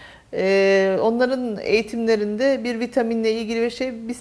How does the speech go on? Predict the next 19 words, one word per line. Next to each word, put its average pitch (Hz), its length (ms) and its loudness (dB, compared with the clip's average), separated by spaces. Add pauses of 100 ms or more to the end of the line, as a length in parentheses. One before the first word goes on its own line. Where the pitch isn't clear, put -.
belki 220 320 2
bir 233 60 -6
saatlik, 214 440 -2
iki - 160 -16
saatlik 214 500 0
falan 214 340 0
böyle 208 360 2
geler, 214 380 4
geçer 220 500 2
eğitimleri 180 960 -2
içerisinde. 175 500 -4
Hani, 180 180 -2 (440)
e, 185 600 4 (220)
daha 226 180 6
çok 285 240 -2 (100)
hastalığı 247 480 0
tedavi 220 380 4
etme 220 240 -2
üzerine 175 480 -4